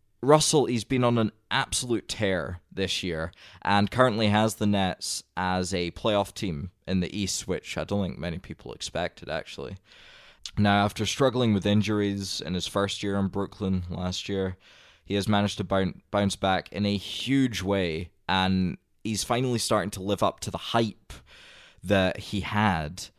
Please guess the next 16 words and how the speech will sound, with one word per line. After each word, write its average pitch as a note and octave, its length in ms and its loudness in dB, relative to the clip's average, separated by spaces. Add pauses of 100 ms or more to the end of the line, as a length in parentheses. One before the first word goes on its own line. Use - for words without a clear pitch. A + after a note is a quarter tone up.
(460)
uh, E2+ 280 0
when F2 140 0
he F2+ 80 0
came G2 300 0
into G2 320 2
the F#2 140 -2
league D2+ 560 -10 (440)
back E2 320 -8
in, E2 220 -4
was D#2+ 140 -8
it - 100 -14
twenty, F#2 380 -4
twenty G#2 240 -6
fifteen? A2+ 960 -8 (100)
Twenty F#2+ 180 -6
fifteen, D#2 400 -8